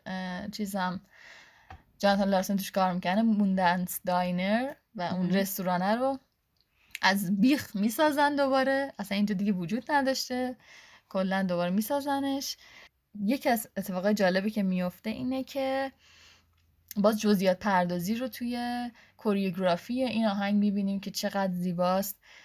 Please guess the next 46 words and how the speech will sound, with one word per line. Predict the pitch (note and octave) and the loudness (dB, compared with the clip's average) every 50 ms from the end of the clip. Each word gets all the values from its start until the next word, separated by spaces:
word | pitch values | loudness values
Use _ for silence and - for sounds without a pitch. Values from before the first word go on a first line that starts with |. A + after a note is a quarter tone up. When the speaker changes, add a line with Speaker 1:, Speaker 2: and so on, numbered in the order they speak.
| - - | -20 -12
Speaker 1:
هر | - - C4 C#4+ D4+ | -2 2 4 4 4
کدوم | C#4+ C4+ G3+ G#3 G#3 G#3 | 2 -2 -2 2 2 4
از | G#3 G#3 G#3 - | 4 2 2 0
شخصیتایی | G#3 F3+ F3 - - - F3+ F3 F3 - G3+ G#3 G#3 | 0 0 -2 -2 -6 -6 -6 -6 -4 -4 -4 -4 -2
که | G3+ F#3 | -4 -4
اونجا | F3 F3 F#3 F3+ | -4 -4 -4 -2
قرار | F3 F3 F3 E3+ | -2 -2 -2 0
گرفتن، | F3 E3+ E3 E3+ - - F#3+ G3 G3+ G#3 A3 A3 G#3+ | -2 -2 -2 -4 -8 -6 -4 -2 0 0 2 0 0
هر | - - - G#3 G3+ | -2 -4 -2 -2 -2
کدوم | G#3 A3 F#3 F#3 | -2 -2 -2 -2
از | F3+ F3 | -2 -2
این | F#3 F#3+ | -2 -4
کمیوها، | - - - G3 F3+ F3 E3+ E3+ E3+ F3+ F3+ G3 G3+ G#3+ A3 A#3 A#3+ - - - - - - - - - - | -4 -2 -2 -2 0 0 0 0 -2 -2 -2 -2 0 0 0 -2 -4 -8 -16 -20 -20 -20 -20 -20 -18 -8 -2
اه، | - F#3+ F#3 | 0 2 2
یه | F#3 F#3+ G3+ G#3 | 2 2 0 0
سری | G#3 A3 G#3+ G#3+ G3+ G#3 | 2 2 2 2 2 0
خب | - - - - | -2 -8 -10 -6
آدمای | - F3+ F3+ E3+ E3+ F3+ F#3 | -4 0 0 2 2 2 2
بزرگ | F3+ F3+ F3 E3 F3 F3+ F3+ | 0 0 0 0 -2 -2 -2
توی، | - F#3+ F#3 F#3 F#3 F3+ F3 - - - | -4 -4 0 0 0 0 0 -4 -8 -8
اه، | F3 F3+ F3 F3 E3+ - | -6 -4 -4 -4 -6 -6
تئاتر | E3+ - F3 F3 - F#3+ | -4 -4 -4 -2 0 -2
موزیکالن | F#3 F3+ F3 F3 - - G3+ G#3+ A#3+ B3+ C4 | -2 -2 -2 -4 -2 -2 0 0 0 0 0
که | - B3+ | 2 4
یکیشون | A3 G3+ A3+ A#3+ A#3+ A#3+ A#3 G#3+ - G3+ F3+ | 4 6 6 4 4 4 2 2 2 0 -2
رو | F3+ F3+ F3 | 0 0 -2
مثلاً | E3+ E3+ - E3+ F3 E3+ | -2 -2 0 0 0 0
من | F3 E3+ | 0 0
قبل | D#3+ D#3+ E3 E3 E3+ | 0 0 0 0 -2
این | E3 E3 | -4 -2
جریان | F3 E3+ D#3+ D#3 D#3 D#3 E3+ | -2 0 0 0 -2 -4 -6
شناختم، | - - F3 E3+ D#3+ - - G#3 G#3 | -6 -6 -4 -4 -6 -6 -4 -2 0
اونم | G#3+ G#3+ G#3+ G#3 | 2 2 0 0
فقط | G#3 G3 F#3 F#3 | 0 -2 -2 -2
اون | F#3 F#3+ | -2 -2
آقایی | F#3+ F#3+ F3 D#3+ D#3+ D#3 E3 | -2 -2 0 0 0 0 0
بودش | F3 F3 E3+ F#3 - | -2 -4 -6 -8 -8
که | - F3 | -8 -10
توی | E3+ - F3 E3+ | -8 -8 -10 -8
کابارت | - F3 F3 E3+ F2 E2+ F2 - - G3+ | -4 -4 -4 -2 -2 -2 -4 -4 -4 -4
بازی | E3+ E3 E3 F3 D#3+ | -4 -4 -4 -6 -8
می‌کرد. | E3 E3+ - - - - _ _ _ _ - - - - - - - - - - | -10 -8 -8 -8 -10 -10 _ _ _ _ -20 -20 -20 -20 -18 -18 -18 -18 -14 -8
Speaker 2:
اون | G#3+ A#3+ | -6 -4
خانم | - - C4+ A3+ A3 G#3+ | 0 2 2 2 4 2
رو | A3 B3 | 2 2
نمی‌شناختی؟ | B3+ D4 D4+ A#3+ F#3+ - - F#3+ F#3 - - - F#3+ B3 | 2 2 0 0 -2 -4 -8 -8 -8 -10 -12 -12 -12 -12